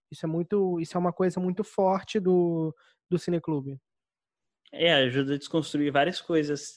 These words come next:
Speaker 2: assim, o imaginário do artista como algo inalcançável, é,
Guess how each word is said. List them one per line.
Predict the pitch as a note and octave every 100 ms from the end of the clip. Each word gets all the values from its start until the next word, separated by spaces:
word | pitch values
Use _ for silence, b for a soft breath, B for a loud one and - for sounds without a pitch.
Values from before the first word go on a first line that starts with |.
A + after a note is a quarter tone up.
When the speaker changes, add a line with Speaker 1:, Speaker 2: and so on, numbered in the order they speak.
| -
Speaker 2:
assim, | C3+ - B2+ B2
o |
imaginário | B2 C3+ B2+ C3+ C3 C3
do | C3+
artista | C3 - C3+ C3 B2+
como | - B2+ B2+ A#2+ A2+ _ _ _ -
algo | B2 B2+
inalcançável, | B2+ B2 D3 C3+ - B2 C#3 C3 C3 A#2+ A2+ A2 _ _ _
é, | C3 B2 A#2+ A#2+ A#2